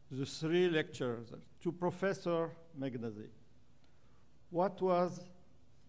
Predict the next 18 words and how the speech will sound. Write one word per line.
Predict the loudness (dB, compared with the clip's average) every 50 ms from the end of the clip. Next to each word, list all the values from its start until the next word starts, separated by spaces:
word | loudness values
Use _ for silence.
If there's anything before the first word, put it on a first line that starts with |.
| -12 -6 -4
the | -2
role, | 0 2 2 4 4 2 0 -2 -6 -10 -14 -18 -18 -20 -20 -20 -20 -20 -20 -10 -4
if | 0 2 2 2 2 2
there | 2 2 2
was | 2 2 2 2 2
a | 2 2
role, | 2 2 2 0 -2 -4 -10 -12 -16 -20 -20 -20 -20 -20 -20 -20 -20 -20 -20 -20 -20 -20 -16 -6 0
of | 2 2 2 2 0 -4 -14 -16 -18 -20 -20 -20 -20 -20 -20 -20 -20 -14 -6 -2
Israeli | 0 0 0 2 2 2 2 2 4 4 4 4 2 2 0
emissaries | 0 0 0 0 -2 -2 -2 -2 -2 -2 -4 -8 -10 -14 -18 -18 -18 -16 -16 -16 -16 -16 -18 -18 -20 -20 -20 -16 -10 -8
after | -8 -8 -6 -6 -2 0 0 0 0 -2 -4 -10 -18 -20 -20 -20 -20 -16 -8
forty-five | -6 -6 -6 -4 -4 -6 -6 -4 -2 -2 -2 -2 -4 -8 -12 -16 -20 -20 -20 -20 -20 -14 -8
in | -6 -4 -2 0
Libya | 0 0 0 0 -2 -4 -4 -6 -10 -12 -16 -18 -20 -20 -20 -20 -20 -20 -20 -20 -20 -20 -20 -20 -20 -18 -18 -18 -18 -8 0 4
in | 8 8 8 8 6 6 4 4 2 0 -4 -8 -14 -18 -18 -20 -20 -20 -20 -10 -2 2
increasing | 4 6 6 4 4 2 4 6 8 8 8 6 6 4 4 4 4 2
the | 2 0 0 0
panic | 0 2 2 2 4 4 2 0